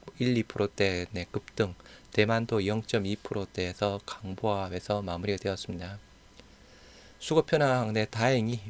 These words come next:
외인이 들어오면서 조금 환율이 떨어졌다라고 보시면 될 듯합니다.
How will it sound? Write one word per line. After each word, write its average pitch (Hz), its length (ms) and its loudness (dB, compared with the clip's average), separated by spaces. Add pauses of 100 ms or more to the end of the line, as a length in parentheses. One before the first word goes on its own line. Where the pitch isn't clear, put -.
외인이 127 400 6
들어오면서 104 640 0
조금 110 240 0
환율이 127 420 -2
떨어졌다라고 101 760 0
보시면 110 360 -4
될 101 120 -4
듯합니다. 101 600 -6